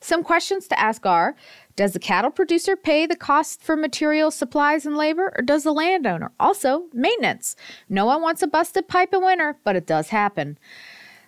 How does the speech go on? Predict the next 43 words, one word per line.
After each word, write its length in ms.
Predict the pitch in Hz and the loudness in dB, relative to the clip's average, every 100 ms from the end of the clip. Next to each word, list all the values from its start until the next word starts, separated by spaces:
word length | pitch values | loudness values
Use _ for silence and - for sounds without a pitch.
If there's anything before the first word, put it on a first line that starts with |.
| - | -2
The 100 | 240 | -2
time 300 | 240 359 440 | 0 0 2
of 120 | 427 | 0
the 80 | 359 | 0
year 220 | 262 277 | 0 0
can 180 | 277 233 | -2 -4
also 300 | 147 196 277 | -2 0 -2
factor 420 | 269 208 208 214 | 0 -2 -2 -4
in 140 | 190 185 | -2 -2
determining 560 | 170 202 196 196 190 | -4 -4 -2 -2 0
water 240 | 165 165 165 | 0 0 -2
costs, 420 | 170 156 160 - | -2 -2 -2 -6
as 180 | - 175 | -4 -4
dry 300 | - 226 302 | -2 0 0
cattle 360 | 339 233 196 180 | 0 0 0 -2
in 140 | 175 | -4
cold 320 | - 269 294 | -2 0 0
weather 320 | 226 170 165 - | 0 -2 -4 -8
drink 320 | - 226 240 247 | -4 0 0 0
on 160 | 277 | 0
average 480 | 269 254 208 196 - | 0 0 -2 -4 -8
one 340 | 190 196 240 | -4 -2 0
gallon 360 | 262 226 220 208 | 0 0 0 -4
per 160 | 202 180 | -4 -6
hundredweight 680 | 240 247 233 165 151 160 - | -2 -2 -2 -2 -6 -6 -6
and 140 | 190 | -6
twice 360 | - 240 285 - | -2 0 0 0
that 180 | 202 | -2
amount 360 | 160 147 147 - | 0 -2 -4 -6
in 160 | - 180 | -4 -4
summer. 500 | - 262 262 135 - _ - - - - | -2 -4 -2 -4 -8 _ -20 -20 -16 -2
Lactating 600 | 214 339 - 311 247 226 | 0 0 0 0 2 0
cows 320 | 220 196 185 | 0 0 0
require 480 | 190 - 196 180 - | -4 0 0 2 0
almost 360 | 185 208 185 - | -2 -2 -2 -6
twice 420 | - 220 269 - | -2 0 0 -2
as 140 | 254 | -4
much 200 | 240 233 | -2 -2
water 440 | 208 202 233 180 143 | 0 2 2 2 -2
compared 500 | - 175 - 180 170 | -4 -6 -2 -2 -2
to 80 | 165 | -2
dry 300 | 180 208 247 | 0 0 -2
cows. 560 | - - - - - | -6 -12 -12 -14 -14